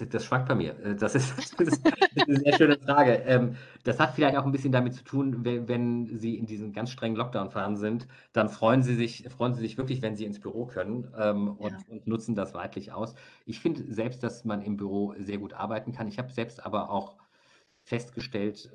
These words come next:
Speaker 1: ähm, und jetzt habe ich auch eine Sonderrolle, weil ich ein bisschen darauf angewiesen bin, auch
Speaker 2: Mhm.
Speaker 1: die Kolleginnen und Kollegen zu sehen. Da kommt auch noch, äh, noch vielleicht auch eine zusätzliche Verpflichtung dazu, im Büro
Speaker 2: Mhm.
Speaker 1: sein zu wollen.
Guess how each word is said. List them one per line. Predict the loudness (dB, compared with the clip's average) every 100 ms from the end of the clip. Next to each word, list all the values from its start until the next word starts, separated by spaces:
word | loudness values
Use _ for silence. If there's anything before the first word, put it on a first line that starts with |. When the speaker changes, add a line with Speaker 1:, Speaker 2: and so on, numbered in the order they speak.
| -10
Speaker 1:
ähm, | -8 -8 -14
und | -14
jetzt | -10 -6
habe | -6
ich | -6
auch | -6
eine | -4
Sonderrolle, | -4 -2 -4 -4
weil | -6 -10
ich | -12
ein |
bisschen | -14 -10
darauf | -8 -8
angewiesen | -10 -12 -12 -12 -10
bin, | -10 -10 -10
auch | -14
Speaker 2:
Mhm. | -16
Speaker 1:
die |
Kolleginnen | -8 -2 -2 -2 -6
und | -10
Kollegen | -8 -4 -4 -6
zu | -10
sehen. | -8 -8 -6
Da | -8
kommt | -8 -10 -10 _ _
auch | -8 -6
noch, | -6 -8 -18
äh, | -16
noch | -12 -10 -10 -14 _ -20 -20 -20 _
vielleicht | -8 -6 -6
auch | -8
eine | -8 -12
zusätzliche | -6 -6 -6 -10
Verpflichtung | -12 -6 -6 -4 -6
dazu, | -6 -10
im | -12
Büro | -8 -6 -6 -8 -20 _
Speaker 2:
Mhm. | -12 -10
Speaker 1:
sein | -12
zu | -14 -10
wollen. | -8 -10